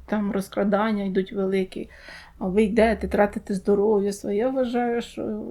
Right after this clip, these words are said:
я збираю не тому, хто розкрадає аптечку, я збираю такому самому простому воїну, який там воює, а мій вклад тут.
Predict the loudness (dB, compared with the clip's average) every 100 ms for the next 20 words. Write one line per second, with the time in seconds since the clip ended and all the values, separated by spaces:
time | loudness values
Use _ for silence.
0 | 4 6 6 8 8 8 6 4 4 4
1 | 4 4 2 -2 -4 -4 -2 -2 0 -4
2 | -6 -4 -4 -2 -4 -4 -2 2 2 4
3 | 4 4 2 2 2 4 4 4 4 2
4 | 0 0 0 0 2 4 6 6 2 0
5 | -4 -2 -2 -2 -6 -20 -20 -20 -20 -6
6 | 2 4 6 6 4 4 4 4 4 2
7 | 0 0 0 -4 -4